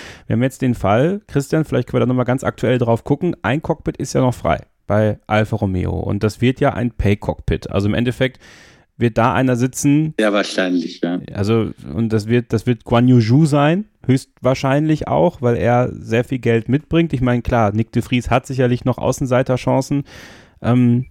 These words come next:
Speaker 1: aber dann ist eben vielleicht, also Guan Yu Zhou ist, ist ein sehr talentierter Fahrer, gar keine Frage.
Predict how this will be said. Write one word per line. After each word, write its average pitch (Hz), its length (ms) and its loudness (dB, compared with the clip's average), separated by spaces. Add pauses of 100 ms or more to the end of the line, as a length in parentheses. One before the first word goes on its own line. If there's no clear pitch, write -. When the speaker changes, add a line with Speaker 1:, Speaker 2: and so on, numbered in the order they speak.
(440)
Speaker 1:
aber 123 460 2 (440)
dann 120 140 0
ist 151 160 -4
eben 147 300 0
vielleicht, 135 560 -2 (440)
also 127 160 -2
Guan 139 220 2
Yu 147 140 6
Zhou 160 240 4
ist, 139 120 0
ist 131 220 -2
ein 135 80 4
sehr 123 360 0
talentierter 131 540 0
Fahrer, 107 440 -2
gar 113 260 0
keine 110 240 -2
Frage. 113 440 -2